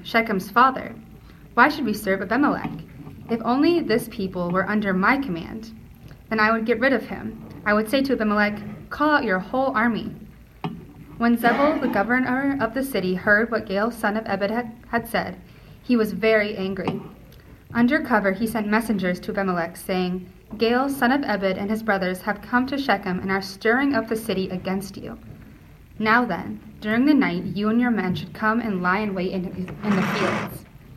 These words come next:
In the morning at sunrise, advance against the city. When Gaal and his men come out against you,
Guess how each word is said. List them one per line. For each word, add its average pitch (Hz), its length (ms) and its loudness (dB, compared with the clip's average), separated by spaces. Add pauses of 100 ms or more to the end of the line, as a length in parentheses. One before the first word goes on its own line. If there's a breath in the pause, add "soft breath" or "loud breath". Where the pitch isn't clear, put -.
(500 loud breath)
In 226 100 6
the 226 60 10
morning 254 340 8
at 269 120 4
sunrise, 175 600 4
advance 208 460 0
against 202 520 -4
the 196 60 -8
city. 175 420 -4 (840 loud breath)
When 233 180 4
Gaal 233 340 4
and 277 120 6
his 277 140 4
men 208 200 4
come 202 220 0
out 196 160 2
against 240 420 4
you, 170 340 -4